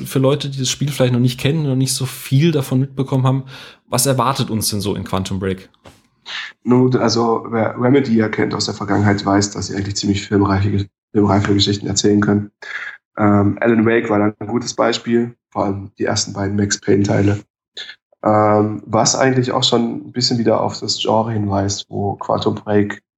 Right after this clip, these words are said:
Speaker 2: quasi in die Schublade reingesteckt werden kann, wird quasi dann wieder ein Third-Person-Shooter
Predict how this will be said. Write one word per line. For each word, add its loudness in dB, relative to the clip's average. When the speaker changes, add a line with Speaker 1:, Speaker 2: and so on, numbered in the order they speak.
Speaker 2:
quasi -2
in 2
die 4
Schublade 0
reingesteckt -4
werden -2
kann, -2
wird 0
quasi 2
dann -2
wieder 0
ein -4
Third-Person-Shooter 0